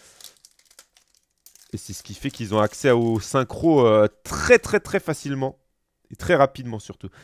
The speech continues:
Rescue S, j'aime bien le deck, hein. Je vous avoue que j'aime bien le deck. Bah tiens,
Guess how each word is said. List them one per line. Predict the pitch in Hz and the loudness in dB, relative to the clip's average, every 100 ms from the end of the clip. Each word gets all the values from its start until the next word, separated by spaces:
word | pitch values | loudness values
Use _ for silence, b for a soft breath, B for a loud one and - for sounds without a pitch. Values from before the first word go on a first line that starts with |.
| B B | B B
Rescue | - - 208 | 0 0 4
S, | 254 262 | 4 4
j'aime | 175 | 0
bien | 135 | 0
le | 139 | -2
deck, | 95 - | -2 -6
hein. | 98 - _ _ _ | -12 -16 _ _ _
Je | 104 | -8
vous | |
avoue | 101 101 | -8 -8
que | - 95 87 82 | -10 -8 -8 -8
j'aime | 82 92 | -10 -12
bien | 90 | -10
le | 87 | -12
deck. | - - _ _ _ _ _ _ _ _ _ _ _ _ _ _ _ _ _ _ _ _ _ _ _ _ _ _ _ _ - | -14 -20 _ _ _ _ _ _ _ _ _ _ _ _ _ _ _ _ _ _ _ _ _ _ _ _ _ _ _ _ -14
Bah | 71 | -14
tiens, | - | -12